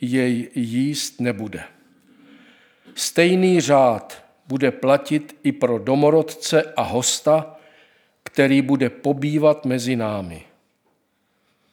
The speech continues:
Všichni Izraelci učinili přesně tak,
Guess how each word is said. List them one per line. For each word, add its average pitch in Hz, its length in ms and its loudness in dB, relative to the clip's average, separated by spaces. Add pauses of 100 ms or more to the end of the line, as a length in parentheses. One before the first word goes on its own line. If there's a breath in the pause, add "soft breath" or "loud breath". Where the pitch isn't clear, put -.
(840)
Všichni 185 840 -2
Izraelci 120 840 0 (1080)
učinili 135 800 2 (260)
přesně 170 640 2
tak, - 580 -8